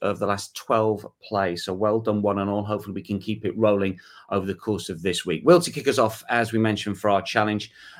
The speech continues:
uh, we're gonna go to the Bundesliga, nine A M on Sunday. Stuttgart against Leverkusen. Stuttgart at plus two hundred here. Leverkusen,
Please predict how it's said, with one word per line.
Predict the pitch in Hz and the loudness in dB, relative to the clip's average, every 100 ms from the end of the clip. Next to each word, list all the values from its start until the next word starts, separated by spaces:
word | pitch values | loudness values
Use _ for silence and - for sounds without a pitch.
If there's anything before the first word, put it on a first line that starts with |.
| - | 0
uh, | 104 | 2
we're | 92 113 | 2 2
gonna | 120 | 2
go | 117 120 113 110 110 - _ _ - | 4 6 8 6 2 -6 _ _ -6
to | - 127 120 117 113 113 | -2 2 2 4 2 0
the | - | -4
Bundesliga, | 85 139 127 117 113 120 117 117 | 0 2 4 2 0 0 2 2
nine | 117 117 | 2 2
A | 113 | 2
M | 110 104 | 2 0
on | 104 | -2
Sunday. | 101 - - 123 120 113 107 107 | -4 -4 -2 0 0 2 0 -2
Stuttgart | - - - 110 101 | -6 -6 -2 -2 -2
against | 101 107 98 - - | -2 -4 -6 -8 -12
Leverkusen. | 107 110 107 107 - 107 104 101 | -2 0 0 -2 -4 -4 -4 -8
Stuttgart | - 117 - 101 - | -4 -4 -2 -2 -2
at | - | -6
plus | 110 - | -8 -8
two | - 110 | -6 -6
hundred | 101 107 95 | -4 -6 -2
here. | 113 | 0
Leverkusen, | 107 104 101 107 98 98 | 0 -2 -4 -4 -4 -6